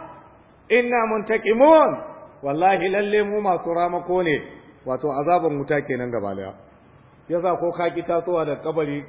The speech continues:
taso da kai za a yi, a hanka da keyanka. Amma wanda kaga mala'iku suna masa rakiya, to, wannan babban mutum ne. Eh, suna masa rakiya, duk inda ya je, in ya tsaya, su ma su tsaya. In ya yi gaba, su ma su yi gaba.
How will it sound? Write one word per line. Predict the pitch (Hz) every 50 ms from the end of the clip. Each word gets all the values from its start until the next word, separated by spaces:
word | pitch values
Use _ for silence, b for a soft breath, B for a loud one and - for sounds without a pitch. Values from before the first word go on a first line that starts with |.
| -
taso | 147 151 160 156 160 170 151
da | 139 135
kai | 131 123 120
za | 120 131 127
a | 117 107
yi, | 101 101 101 - - -
a | 120 123
hanka | 135 175 196 170 170 165
da | 143 143
keyanka. | 139 143 143 139 127 113 107 101 92 80 - - - - - - _ _ _ _ _ - _ - - - - _ _ - - - - _ - - - _ _ _ _ _ _ - - - _ _ _ _ _ _ _ _ _ _ -
Amma | 139 147 165
wanda | 185 202 214 202 190
kaga | 160 185 170 190
mala'iku | 196 185 170 170 156 160 156 160 180
suna | 165 180 180 185 180
masa | 170 170 165 170 156
rakiya, | 160 156 - 170 170 156 143 -
to, | 147
wannan | 151 160 165 165 156 151
babban | 139 127 110 135 135 131
mutum | 127 117 - 120 104 95
ne. | 90 87 - - _ _ _ - - - - - - - - - - - _ _ _ - _ _ _ _ _ _ -
Eh, | 117 123 123
suna | 123 180 185 175 165
masa | 165 160 151 151
rakiya, | 147 147 147 156 151 143
duk | 135 160
inda | 185 175 185 208 196 165
ya | 151 160
je, | 147 165 170 175
in | 190 190
ya | 196 190
tsaya, | 190 190 180 160 -
su | - 156
ma | 160 156 151
su | 156 143
tsaya. | 123 135 123 113 - - - - - - -
In | 196
ya | 208 214 214
yi | 214 220
gaba, | 180 185 165 165 156
su | 165 170
ma | 175 170 160
su | 143
yi | 135 120
gaba. | 120 107 95 92